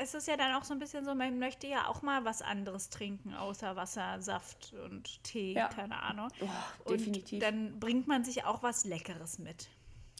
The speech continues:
Speaker 2: Ja, auf jeden Fall.
Speaker 1: So ein bisschen das Gefühl ist das, ja.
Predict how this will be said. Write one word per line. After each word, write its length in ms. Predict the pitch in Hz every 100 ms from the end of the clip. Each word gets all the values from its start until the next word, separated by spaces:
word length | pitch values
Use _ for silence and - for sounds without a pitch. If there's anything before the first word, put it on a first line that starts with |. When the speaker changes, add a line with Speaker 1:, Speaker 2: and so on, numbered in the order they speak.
| -
Speaker 2:
Ja, 200 | 196 - -
auf 180 | 190
jeden 200 | 190 196
Fall. 360 | 190 190 185 196 - -
Speaker 1:
So 260 | 208 208 208
ein 100 | 202
bisschen 320 | 190 - 170
das 160 | 185 -
Gefühl 360 | 185 - 175 170
ist 200 | 196 -
das, 180 | -
ja. 60 | -